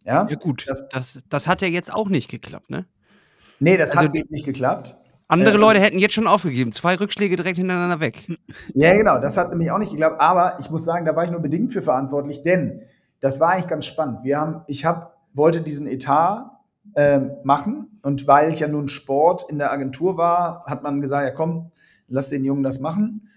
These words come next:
Speaker 1: so. Ähm, und ich hab dann eben z-,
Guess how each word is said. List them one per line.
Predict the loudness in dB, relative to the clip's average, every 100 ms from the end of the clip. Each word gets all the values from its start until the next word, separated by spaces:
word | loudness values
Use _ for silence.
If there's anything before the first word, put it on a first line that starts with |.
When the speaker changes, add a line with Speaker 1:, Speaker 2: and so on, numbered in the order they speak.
| _
Speaker 1:
so. | -4 0 0 0 -12 _ _ _ -6
Ähm, | -4 -6 -10 _
und | -4
ich | -2 -2
hab | -2 0
dann | -2 0
eben | 0 2 0 -4 -12 _
z-, | -12 -12